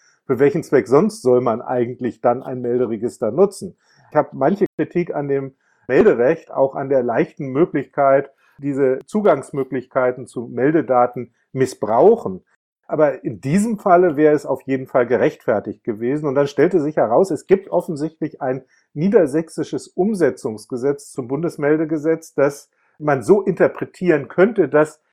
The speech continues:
in einer bestimmten Konstellation, wo ein Privater jetzt beauftragt wird von einer staatlichen Stelle, er dann keinen zentralen Zugang zum Melderegister bekommt.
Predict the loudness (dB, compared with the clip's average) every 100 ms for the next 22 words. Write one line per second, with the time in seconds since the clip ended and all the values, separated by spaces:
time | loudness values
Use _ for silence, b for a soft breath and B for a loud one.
0 | _ -2 0 2 0 2 0 -2 -6 0
1 | 2 2 -4 -4 0 0 2 4 4 4
2 | 2 0 0 -2 -2 -4 -6 -2 2 4
3 | 2 0 -4 -6 -4 -2 0 0 2 4
4 | 4 0 0 2 0 -4 -2 2 4 2
5 | -6 _ _ _ -2 -2 -2 -4 -4 0
6 | 0 0 -8 -14 -10 0 2 2 0 0
7 | 0 0 -2 -2 0 0 -2 -2 -2 -2
8 | 0 2 2 -2 0 0 0 -4 -2 2
9 | 2 0 -6 -8 -4 -6 -4 -6 -8 _